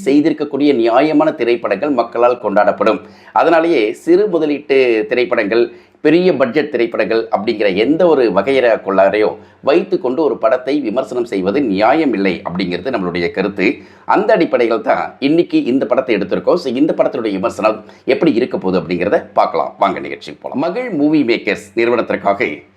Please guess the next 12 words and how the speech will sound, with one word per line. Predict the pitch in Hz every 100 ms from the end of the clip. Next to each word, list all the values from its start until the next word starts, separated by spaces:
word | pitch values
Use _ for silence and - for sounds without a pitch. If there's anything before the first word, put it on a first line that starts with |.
| _
சிவா | - 170 185 214
கணேஷ் | 143 139 160 -
தயாரித்திருக்கக்கூடிய | 110 117 117 - 104 101 95 120 190 -
ராயல் | 127 151 175 170 -
சல்யூட் | 107 92 - - -
படத்தினுடைய | 127 127 110 101 101 90
கதை | 123 123 143
இதுதான். | - 87 85 85 - - _ _ _ _
இந்தியா, | 151 196 - 180
பாகிஸ்தான் | 180 113 - 113 110 95 -
இந்த | 143 147
ரெண்டு | 135 175 202